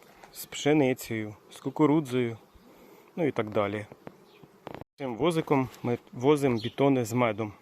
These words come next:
для переливки в бочки. Основне призначення цього возика — перевозить рамки. В кожному ящику тут по чотири рамки, тобто шістнадцять рамок я перевожу за один раз. Якщо важко, то,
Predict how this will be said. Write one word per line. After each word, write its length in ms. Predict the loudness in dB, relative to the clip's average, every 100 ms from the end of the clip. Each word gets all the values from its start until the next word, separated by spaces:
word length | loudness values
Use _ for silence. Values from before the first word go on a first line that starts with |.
| -20 -20 -20 -8
для 160 | -6
переливки 640 | -2 0 2 2 0 0 -6
в 60 |
бочки. 480 | -2 -4 -4 -8 -12 -16 -20 -20 _ _ _ -20 -20 -14
Основне 280 | -4 -2 -2
призначення 640 | -2 0 2 2 2 2
цього 240 | 2 0
возика — 440 | 2 2 2 0 0
перевозить 600 | 0 2 2 2 0 -2
рамки. 420 | -4 -4 -6 -10 -12 -20
В 100 | -4
кожному 500 | 4 4 6 2 2
ящику 540 | 2 2 0 -6 -6
тут 220 | -6 -6
по 80 | -4
чотири 420 | -4 -2 2 4
рамки, 320 | 4 2 -2 -8
тобто 140 | -6
шістнадцять 640 | -4 -4 0 0 0 -2
рамок 360 | 4 4 4 2
я 100 | 0
перевожу 500 | 0 0 2 0 0
за 120 | 2
один 280 | 2 2 2
раз. 280 | 2 -4 -12 -20 -20 -16 -16 -12 -8
Якщо 280 | 0 4
важко, 360 | 6 6 4 -2
то, 260 | 0 0